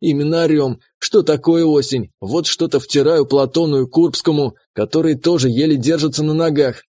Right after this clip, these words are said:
Оказались самыми крепкими остальные, как говорится, уже лицом в салате. Вот чей-то жаркий поцелуй и горячие женские тела,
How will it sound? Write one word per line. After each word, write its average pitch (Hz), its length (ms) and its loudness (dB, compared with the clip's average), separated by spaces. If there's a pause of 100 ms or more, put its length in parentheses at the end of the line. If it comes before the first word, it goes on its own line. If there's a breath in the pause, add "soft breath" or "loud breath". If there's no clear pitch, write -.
(100)
Оказались 135 640 0
самыми 165 380 0
крепкими 151 520 -2
остальные, 147 580 0
как 127 160 0
говорится, 139 480 0
уже 165 180 0
лицом 160 340 -2
в 135 60 -4
салате. 139 640 0 (360)
Вот 156 300 0
чей-то 147 320 2
жаркий 143 380 0
поцелуй 139 600 0
и 127 40 0
горячие 135 500 2
женские 139 480 -2
тела, 143 460 0